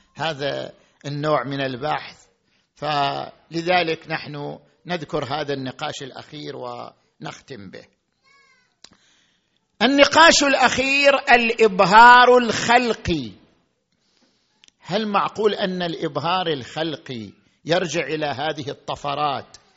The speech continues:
العشوائية؟ مثلا، ما هو من أمثلة الإبهار الخلقي؟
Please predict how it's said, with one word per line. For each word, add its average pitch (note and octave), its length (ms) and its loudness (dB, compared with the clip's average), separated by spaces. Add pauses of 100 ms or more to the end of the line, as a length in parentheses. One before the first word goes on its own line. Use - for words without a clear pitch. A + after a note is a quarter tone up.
العشوائية؟ C3+ 960 -12 (1800)
مثلا، F#3 560 0 (880)
ما A#3 260 2
هو B3+ 220 6
من A#3 220 2
أمثلة B3 680 2 (140)
الإبهار G#3+ 720 0
الخلقي؟ F3 600 -8